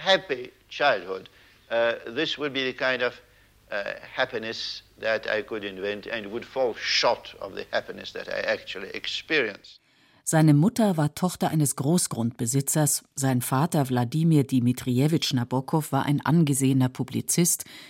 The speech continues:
Speaker 2: Rechtswissenschaftler und Politiker, dessen Vorfahren jahrhundertelang hohe Beamte und Militärs waren. So diente Wladimirs Großvater von achtzehnhundertachtundsiebzig bis achtzehnhundertfünfundachtzig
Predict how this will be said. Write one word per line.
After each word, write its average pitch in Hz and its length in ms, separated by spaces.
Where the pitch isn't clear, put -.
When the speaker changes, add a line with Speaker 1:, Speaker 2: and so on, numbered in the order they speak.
Speaker 2:
Rechtswissenschaftler 135 1040
und 131 180
Politiker, 160 600
dessen 190 220
Vorfahren 170 600
jahrhundertelang 131 960
hohe 160 240
Beamte - 480
und 120 160
Militärs 123 640
waren. 131 380
So 170 160
diente 175 400
Wladimirs 135 540
Großvater 151 760
von - 200
achtzehnhundertachtundsiebzig 127 1500
bis - 160
achtzehnhundertfünfundachtzig 120 1600